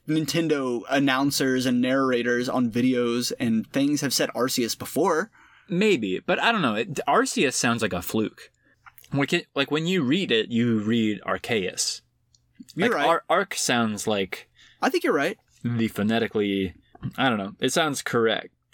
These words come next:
Speaker 2: to me.
Speaker 1: Hmm.
Speaker 2: Um,
Speaker 1: I don't know.
Speaker 2: But, but you're absolutely right. In, like, the Arceus, like, movie or whatever for the Pokemon anime,
Speaker 1: Mm-hmm.
Speaker 2: they do say Arceus. That's the, that's the, what they chose,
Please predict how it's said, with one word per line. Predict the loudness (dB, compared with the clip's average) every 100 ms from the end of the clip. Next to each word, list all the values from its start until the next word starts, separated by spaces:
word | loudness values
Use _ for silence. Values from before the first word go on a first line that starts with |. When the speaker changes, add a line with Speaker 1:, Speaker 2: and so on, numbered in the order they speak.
| -4
Speaker 2:
to | -2
me. | 0 -2 -6 -6
Speaker 1:
Hmm. | 0 2 2 0
Speaker 2:
Um, | 0 0 0 0 -2
Speaker 1:
I | -2 0
don't | 0
know. | 0 -2 2
Speaker 2:
But, | 2 2 0
but | 0
you're | 4 2
absolutely | 2 0 0
right. | 2 2 0
In, | 0 0
like, | 0 -2
the |
Arceus, | 0 0 0 0 0 0
like, | -2 -2 -6 _ _
movie | -6 -2 0 2 2 0 0 0 0 -2 _ _ _ _ -2
or | 2 2
whatever | 2 0 0 0
for |
the | -2
Pokemon | 0 0 0 2
anime, | 2 0 -2
Speaker 1:
Mm-hmm. | -4 -8 -6 -4 -2 -2 0
Speaker 2:
they | 0
do | 0
say | 0 0
Arceus. | 2 0 -2 -4 -4 -6 -8 -2
That's | -2 -2
the, | -4 -4 -2
that's | -2 -2 -2 -4
the, | -2
what | 0 -2 0
they | -2
chose, | 0 -2 -4 -6